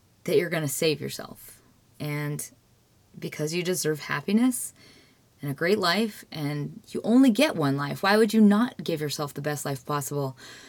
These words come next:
You deserve the most wonderful life experience possible. And it's,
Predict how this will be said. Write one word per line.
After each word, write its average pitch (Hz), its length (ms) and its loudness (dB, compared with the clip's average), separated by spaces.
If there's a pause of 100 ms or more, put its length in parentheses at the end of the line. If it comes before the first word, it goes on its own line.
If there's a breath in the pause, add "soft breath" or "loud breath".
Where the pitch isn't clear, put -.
(720 loud breath)
You 202 500 2
deserve 175 600 0 (360)
the 170 160 -4
most 165 220 -2
wonderful 180 500 6
life 151 220 0
experience 156 500 -6
possible. 147 760 -6 (680 loud breath)
And 147 340 -4 (120)
it's, - 260 -8